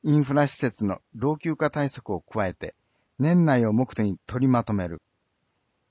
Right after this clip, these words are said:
施設整備プログラムは、来年度から十年を計画期間とする施設の改修及び更新工事等の実行計画を策定し、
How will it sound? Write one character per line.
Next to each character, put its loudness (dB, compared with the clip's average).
施 -2
設 -10
整 2
備 -2
プ -4
ロ 4
グ -2
ラ 2
ム -4
は、 -6
来 4
年 4
度 -2
か -4
ら -2
十 -2
年 4
を -4
計 -4
画 -8
期 -20
間 0
と -10
す -12
る -8
施 -16
設 -6
の -4
改 0
修 -4
及 -2
び -8
更 -2
新 0
工 0
事 -6
等 -2
の -2
実 -12
行 -2
計 -4
画 -10
を -6
策 -16
定 -4
し、 -10